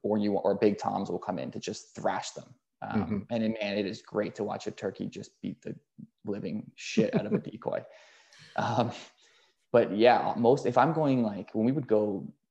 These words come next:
Speaker 1: super lightweight, it was, a, I used a, a box call,
Speaker 2: Mm-hmm.
Speaker 1: which is just like a, a, yeah, I don't know how to describe this. I mean,
Speaker 2: It's a
Speaker 1: it's like
Speaker 2: little,
Speaker 1: a, it's a
Speaker 2: it's a
Speaker 1: paddle.
Speaker 2: little, yeah.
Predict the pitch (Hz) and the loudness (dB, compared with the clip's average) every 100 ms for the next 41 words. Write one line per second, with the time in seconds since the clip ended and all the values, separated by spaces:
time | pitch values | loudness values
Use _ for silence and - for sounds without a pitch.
0 | _ - 120 110 101 107 85 98 165 - | _ -6 -2 2 2 0 0 -2 -2 -4
1 | - 107 107 101 98 - - - - 98 | -2 0 0 -2 -4 -8 -16 -16 -12 -10
2 | - 107 110 107 107 104 92 76 65 67 | -4 0 2 2 2 2 0 -4 -10 -10
3 | - - 113 - - 67 110 170 - _ | -4 2 2 2 0 2 2 -2 -14 _
4 | _ _ 110 95 117 - - 107 - 107 | _ _ -4 -2 -4 -8 -10 -6 -6 -6
5 | 110 113 53 - - - 104 - - - | -6 -4 -2 -4 -8 -10 -8 -6 -8 -12
6 | _ _ _ _ _ _ _ _ _ _ | _ _ _ _ _ _ _ _ _ _
7 | 107 110 107 110 107 101 98 - 98 107 | -6 -4 -2 -2 -2 -4 -6 -2 0 2
8 | 113 110 107 131 131 147 151 147 - - | 0 -2 4 6 10 12 12 10 4 4
9 | 123 131 147 156 143 - _ - 143 104 | 8 10 12 10 6 -8 _ -4 0 0
10 | 90 | -2